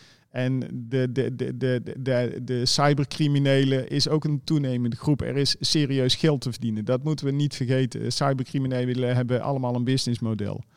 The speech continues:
En, eh, omdat we aan de ene kant digitaler worden en veel meer gaan samenwerken en ook informatie veel makkelijker via het internet toegankelijker maken, ehm, is het voor cybercriminelen ook veel makkelijker om bij dat soort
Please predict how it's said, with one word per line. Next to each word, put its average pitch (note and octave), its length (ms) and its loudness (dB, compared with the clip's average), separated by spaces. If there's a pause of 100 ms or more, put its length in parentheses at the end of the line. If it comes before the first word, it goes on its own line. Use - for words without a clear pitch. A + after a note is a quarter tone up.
(520)
En, A#2+ 340 -2
eh, A#2+ 300 -4
omdat C#3 360 2
we C#3 60 0
aan B2 140 0
de B2 60 -2
ene D3 200 0
kant B2+ 240 -2
digitaler B2+ 580 0
worden A#2+ 300 0
en B2 140 0
veel C3+ 180 2
meer B2+ 200 0
gaan A#2+ 160 0
samenwerken A#2+ 920 0
en B2 160 -2
ook B2+ 160 -4
informatie B2 720 -2
veel C3+ 180 2
makkelijker B2 480 -2
via B2+ 140 0
het A#2+ 120 -2
internet B2 420 -4
toegankelijker B2 640 -2
maken, A#2 380 -8 (420)
ehm, B2+ 260 0 (300)
is D3 180 0
het C3+ 100 -4
voor C#3 160 2
cybercriminelen B2+ 880 2
ook C3 140 -2
veel C3+ 200 4
makkelijker C3 500 2
om B2 500 -2
bij B2+ 160 2
dat C3 200 0
soort B2 180 0